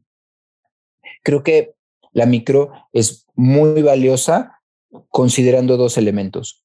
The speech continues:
Uno, paciencia y dos, continuidad. Por lo menos una continuidad que te merezca un mes, ¿no? Con los, sus debidos protocolos, que ahorita seguramente profundizaremos con eso.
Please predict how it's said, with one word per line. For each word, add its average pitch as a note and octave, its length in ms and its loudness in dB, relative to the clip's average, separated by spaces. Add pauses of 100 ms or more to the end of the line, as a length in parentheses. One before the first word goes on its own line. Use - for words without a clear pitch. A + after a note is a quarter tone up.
Uno, A#2+ 500 0
paciencia B2 960 -2 (680)
y A2 160 0
dos, A2+ 240 2
continuidad. G2 720 -2 (540)
Por A2+ 140 -2
lo A2 120 0
menos B2+ 360 0
una C3 220 -2
continuidad G#2+ 640 -2
que B2 100 -4
te A2 160 -6
merezca A2 720 -4 (120)
un A#2 300 2
mes, G#2 480 -4 (180)
¿no? C#3+ 480 -4
Con A2 300 0
los, G#2+ 140 0
sus G#2+ 240 -4
debidos A2 400 0
protocolos, C3+ 640 -2
que G#2 100 -8
ahorita A2 360 -2 (200)
seguramente A2 920 0
profundizaremos G#2 880 -2
con F#2 220 -4
eso. - 180 -10